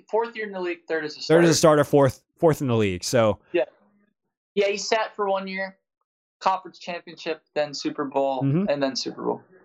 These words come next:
Speaker 2: Yep.
Speaker 1: Yep.
Speaker 2: So, and, you know, he's obviously the richest quarterback in the N F L, richest player in the N F L, uh, by just his contract.
Speaker 1: Yeah.
Speaker 2: God, it's, you know,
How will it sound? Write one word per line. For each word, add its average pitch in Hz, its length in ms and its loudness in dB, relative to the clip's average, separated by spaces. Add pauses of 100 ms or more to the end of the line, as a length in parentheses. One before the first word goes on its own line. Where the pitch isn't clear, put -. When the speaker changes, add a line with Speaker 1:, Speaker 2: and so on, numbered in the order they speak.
(140)
Speaker 2:
Yep. 143 180 4
Speaker 1:
Yep. - 240 -2 (320)
Speaker 2:
So, 117 300 4 (880)
and, 135 320 4 (360)
you 135 80 0
know, 110 200 2 (540)
he's 127 220 4
obviously 135 500 4 (240)
the 139 80 0
richest 139 300 2
quarterback 156 560 6 (240)
in 143 140 2
the 143 80 4
N 143 100 6
F 143 140 4
L, 135 300 4 (200)
richest 123 240 -2
player 143 160 4
in 143 80 2
the 139 80 0
N 135 100 0
F 131 120 0
L, 123 360 4
uh, 104 180 2
by 107 340 4 (280)
just - 160 -6
his 101 100 -6
contract. 117 540 2 (600)
Speaker 1:
Yeah. 180 220 0 (280)
Speaker 2:
God, 135 220 -2
it's, 156 340 2 (520)
you 151 80 4
know, 117 240 0